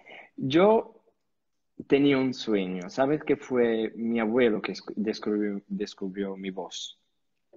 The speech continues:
Y esa, estábamos de gira en, eh, Estados Unidos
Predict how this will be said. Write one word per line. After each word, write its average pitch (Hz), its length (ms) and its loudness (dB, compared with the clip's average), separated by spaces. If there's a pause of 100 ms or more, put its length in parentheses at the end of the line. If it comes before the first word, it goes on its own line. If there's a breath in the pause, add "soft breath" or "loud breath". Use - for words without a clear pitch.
(1120 loud breath)
Y 139 540 6 (340)
esa, 170 340 0 (880)
estábamos 165 480 4
de 180 120 2
gira 110 480 0 (320)
en, 113 400 -4
eh, 107 280 -4
Estados 110 520 -2
Unidos 92 680 -6